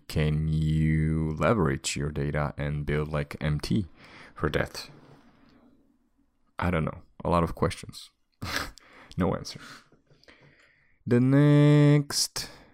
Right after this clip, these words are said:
number three, the article number three was about some new hires across different, um, companies. And my comment is,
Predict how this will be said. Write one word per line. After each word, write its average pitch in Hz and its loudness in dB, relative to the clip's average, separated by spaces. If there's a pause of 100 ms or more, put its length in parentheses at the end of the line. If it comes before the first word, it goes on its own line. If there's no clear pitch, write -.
(140)
number 113 4
three, 110 2
the 101 0
article 85 -2
number 78 -6
three 95 -4
was 80 0 (500)
about 78 0
some 76 -4
new 82 0
hires 82 -6 (440)
across - -2
different, 76 -2 (720)
um, 71 -2 (160)
companies. 104 -2 (640)
And 80 -8
my 73 -6
comment 78 -2
is, 73 -4